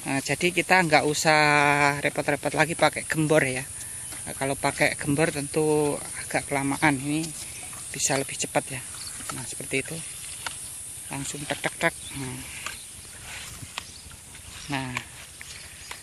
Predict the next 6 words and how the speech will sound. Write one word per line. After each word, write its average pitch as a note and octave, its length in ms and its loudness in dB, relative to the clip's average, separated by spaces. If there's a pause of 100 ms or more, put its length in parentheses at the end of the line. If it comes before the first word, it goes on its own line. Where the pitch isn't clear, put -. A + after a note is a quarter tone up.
(1400)
Tinggal D#3+ 560 6
tarik D#3+ 400 6
ininya D#3+ 480 -2
ya. D3 160 -12 (720)
Seperti - 400 -4
ada C#3 560 -2